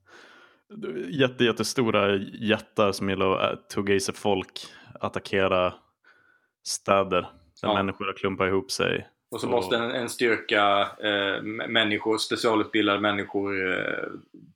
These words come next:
Speaker 2: bes-, försöka slå tillbaks dem. Eh, och så hittar de ju ett sätt att, eh, att göra det. Och sen händer en massa andra spännande saker som vi inte ska avslöja.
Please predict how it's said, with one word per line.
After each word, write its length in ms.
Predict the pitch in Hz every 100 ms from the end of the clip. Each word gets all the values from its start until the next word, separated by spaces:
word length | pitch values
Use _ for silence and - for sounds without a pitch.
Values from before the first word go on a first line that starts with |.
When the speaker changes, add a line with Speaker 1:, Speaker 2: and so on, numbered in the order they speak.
| 92
Speaker 2:
bes-, 360 | 117 - 82 -
försöka 340 | - 127 113
slå 200 | - 117
tillbaks 380 | 107 107 104 -
dem. 200 | 104 104 - - - - - _ 107
Eh, 440 | 101 98 98 98
och 100 | 113
så 80 | 113
hittar 280 | 113 110 101
de 160 | 101
ju 160 | 101 101
ett 420 | 98 - - -
sätt 280 | - 104 -
att, 300 | 104 - -
eh, 220 | 110 95
att 380 | 90 - - 110 - _ -
göra 340 | 113 101 98
det. 180 | 107 87 - _ _ -
Och 80 | -
sen 160 | 107
händer 220 | 104 101
en 60 | 98
massa 440 | 98 - 101 92
andra 320 | - - 98 87
spännande 380 | - 95 80
saker 280 | - 98 -
som 240 | 92 85 80
vi 140 | 95
inte 240 | 101 101 -
ska 160 | - 90
avslöja. 420 | 87 - 85